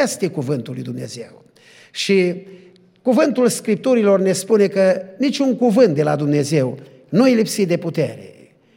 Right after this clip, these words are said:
Cuvântul acesta este duh și viață, pentru că este cuvântul lui Dumnezeu. Dar aici, în pasajul acesta al Scripturii,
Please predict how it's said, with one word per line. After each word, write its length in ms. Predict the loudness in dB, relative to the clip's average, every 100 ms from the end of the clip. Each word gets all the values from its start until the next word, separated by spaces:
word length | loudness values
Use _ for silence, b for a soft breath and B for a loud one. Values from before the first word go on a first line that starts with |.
| b
Cuvântul 460 | 2 4 2 2 0
acesta 340 | 2 0 2
este 280 | 0 0 -2
duh 240 | 0 -2
și 140 | -2 0
viață, 420 | 2 0 -4 -10
pentru 280 | -8 -8 -4
că 240 | -2 -2 B B B
este 340 | -2 0 -4
cuvântul 380 | -2 0 0 0
lui 100 | -2
Dumnezeu. 600 | -2 -2 -2 -6 -8 -18 -20 _ B B B
Dar 220 | -2 2 4
aici, 260 | 2 2
în 140 | -2 2
pasajul 520 | 0 2 0 2 2
acesta 400 | 2 0 2 0
al 100 | 0
Scripturii, 800 | -2 -2 -2 0 -4 -4 -12